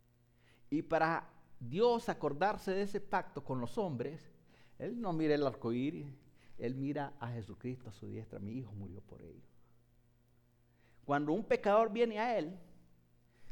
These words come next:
Dios perdona a ese pecador porque su hijo murió en lugar de ese pecador.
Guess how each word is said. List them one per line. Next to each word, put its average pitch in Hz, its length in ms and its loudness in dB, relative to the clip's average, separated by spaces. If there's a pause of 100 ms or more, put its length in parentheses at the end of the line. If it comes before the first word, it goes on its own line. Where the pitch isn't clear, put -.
(380)
Dios 214 400 2 (140)
perdona 160 460 4
a 202 60 4
ese 202 160 2
pecador 180 440 -2
porque 139 280 -2
su 135 220 -4
hijo 185 360 -4 (200)
murió 120 600 -2
en 131 120 -2
lugar 123 380 -4
de 123 80 -4
ese 123 160 -8
pecador. 101 520 -8